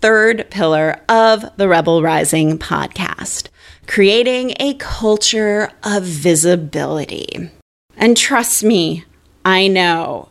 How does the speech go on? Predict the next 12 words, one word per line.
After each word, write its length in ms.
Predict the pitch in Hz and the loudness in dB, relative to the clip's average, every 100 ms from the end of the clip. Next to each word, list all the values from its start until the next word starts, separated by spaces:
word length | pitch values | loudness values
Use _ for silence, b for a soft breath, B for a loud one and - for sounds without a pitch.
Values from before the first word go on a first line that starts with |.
| - | -10
visibility 920 | 180 175 202 220 233 220 208 196 180 | -6 0 2 2 2 2 2 2 2
is 220 | 208 190 | 2 2
one 380 | 170 165 180 180 | -2 -4 -2 2
of 100 | 196 | 2
the 80 | 202 | 2
most 420 | 196 175 175 - | 0 0 -2 -2
challenging 760 | - - 185 170 170 165 170 165 | -4 -2 0 2 2 2 0 -2
things 600 | 156 160 156 156 156 - | 0 2 2 2 0 -6
we 220 | 151 160 | -4 -2
have 320 | 160 156 156 - | -2 -4 -6 -6
to 100 | - | -6
do. 360 | 117 73 90 | -6 -6 -8